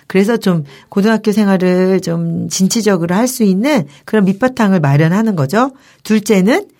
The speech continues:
중학교 때 부족했던 과목 메우기. 셋째는 문이과를 좀 미리 정하기. 넷째는 자신의 진로를 구체적으로 정하기. 그리고 다섯째는 입시 대비를 위한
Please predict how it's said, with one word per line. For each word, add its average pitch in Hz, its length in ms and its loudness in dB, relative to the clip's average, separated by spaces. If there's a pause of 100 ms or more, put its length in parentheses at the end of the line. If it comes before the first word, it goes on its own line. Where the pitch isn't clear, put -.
(120)
중학교 214 400 0
때 196 160 -2
부족했던 185 800 -4
과목 156 400 0
메우기. 135 500 -2 (560)
셋째는 269 580 -2 (540)
문이과를 226 720 0
좀 214 260 0
미리 190 260 2
정하기. 156 580 -2 (680)
넷째는 156 600 0 (280)
자신의 208 440 0
진로를 175 560 0
구체적으로 208 800 0
정하기. 135 580 -4 (460)
그리고 247 160 0
다섯째는 170 840 0 (240)
입시 226 360 0
대비를 185 500 2
위한 185 360 2